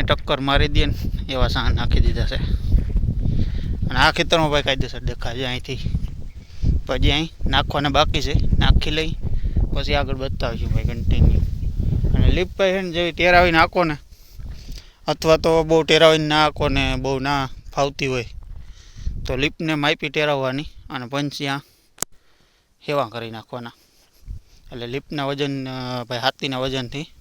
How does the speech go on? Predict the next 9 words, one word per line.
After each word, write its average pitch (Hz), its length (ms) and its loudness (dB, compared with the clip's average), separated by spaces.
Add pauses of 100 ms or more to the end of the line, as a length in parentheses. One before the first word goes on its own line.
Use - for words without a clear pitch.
(120)
પંચીનું 131 400 -6
જાજુ 123 240 -4
ફગે 131 360 -6
નહીં. 127 140 -6 (1080)
બને 170 220 0
ત્યાં 180 180 4
સુધી 170 220 -2
કોઈ 170 300 4
એને 165 120 -2